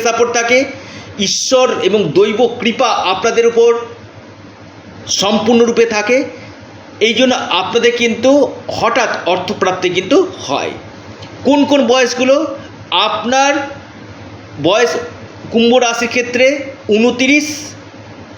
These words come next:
আটত্রিশ, সাতচল্লিশ এবং সাতান্ন বছরগুলো আপনাদের ক্ষেত্রে কিন্তু খুব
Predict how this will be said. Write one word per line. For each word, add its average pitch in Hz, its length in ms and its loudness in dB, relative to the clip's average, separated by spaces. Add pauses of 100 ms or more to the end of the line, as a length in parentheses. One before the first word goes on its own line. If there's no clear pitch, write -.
(480)
আটত্রিশ, 254 1040 0 (880)
সাতচল্লিশ 254 1300 0 (920)
এবং 233 240 2
সাতান্ন 220 920 0 (1040)
বছরগুলো 190 1200 -2
আপনাদের 180 680 -2
ক্ষেত্রে 180 300 0
কিন্তু 185 200 0
খুব 226 180 0